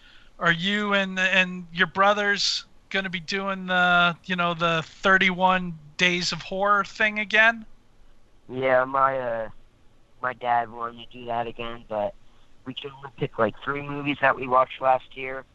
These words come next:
Speaker 2: and last year was all, like, the famous, like, ones that everybody knows. So this year is, is gonna be a little harder. We're gonna have to find some new movies.
Speaker 1: Gotta get a
Speaker 2: Yeah,
Speaker 1: little
Speaker 2: but we'll be
Speaker 1: creative.
Speaker 2: doing it.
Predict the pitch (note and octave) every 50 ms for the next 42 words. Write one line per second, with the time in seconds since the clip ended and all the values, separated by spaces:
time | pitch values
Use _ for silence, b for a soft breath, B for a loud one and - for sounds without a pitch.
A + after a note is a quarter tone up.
0 | - - _ - - - - G#2 A2+ A#2+ B2+ B2+ C3 C3 - - - C3 B2 A#2
1 | A#2 A#2 B2 A#2 A#2 A#2 A2+ A2 - - G#2+ G2+ - - - A#2 A#2 A#2+ A#2 A#2
2 | A2+ G#2+ - - A#2+ A2 A2+ A2 - - - - A#2 A#2 A#2 A2+ - A2 G2 -
3 | G#2 G#2+ - _ - A#2+ A#2+ A#2 B2 B2 B2+ B2 B2+ B2+ B2+ B2 - - - -
4 | - _ _ _ _ - _ - - B2 B2 B2+ C3+ C3 - - B2+ A#2+ A#2 G#2
5 | G#2 - - - A#2 - - A#2+ A#2 A2 G#2+ A#2 A2+ A2 A2 A2+ A2 G#2+ G2+ G2+
6 | G#2 G#2+ G#2 G2+ G2 G2+ G2+ G#2+ A2+ A2+ A2+ A2 - - - - - G#2+ G#2+ G#2+
7 | G#2 - - - - G#2+ G#2+ A2+ A2 A2+ A#2 A#2 A2+ A2 A#2 A#2 A#2 A#2 - -
8 | - - - - - - - - - - _ - - - _ - - - - -
9 | - - - - - - - - G3+ G3+ G3+ G#3 A3+ A3 A3 G#3+ G3+ A3+ A3+ -
10 | - - - A#3 A3 G#3 G3 G3 F#3+ F3 D#3+ C#3 G2+ - - - -